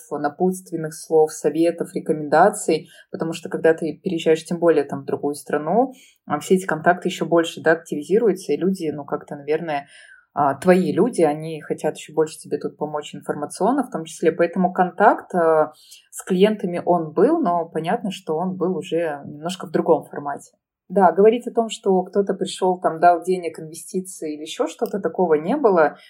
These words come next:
И мы даже гов-, честно говоря, у меня, наверное, на тот момент даже в мыслях такого не было, что <laughs> можно пойти, да, там, например, клиенту сказать: "Слушай, там,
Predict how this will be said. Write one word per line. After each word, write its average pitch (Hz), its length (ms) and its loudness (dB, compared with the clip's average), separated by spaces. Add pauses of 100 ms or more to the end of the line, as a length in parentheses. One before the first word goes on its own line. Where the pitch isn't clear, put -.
(140)
И 185 160 2
мы 196 120 6
даже 190 220 6
гов-, - 300 -2
честно 233 300 0
говоря, 185 300 6
у 294 40 2
меня, 202 140 0
наверное, 175 520 0
на - 60 -8
тот 185 120 -6
момент 185 280 -4
даже 175 160 -2
в 156 60 -10
мыслях 190 320 0
такого 151 240 -4
не 180 160 -2
было, 214 200 2
что - 160 -10
<laughs> 190 40 -10
можно 196 300 0
пойти, - 380 0
да, 214 120 2
там, 208 160 -2
например, 160 420 -2
клиенту 190 260 -8
сказать: 156 280 -2
"Слушай, 170 400 -8
там, 139 160 -2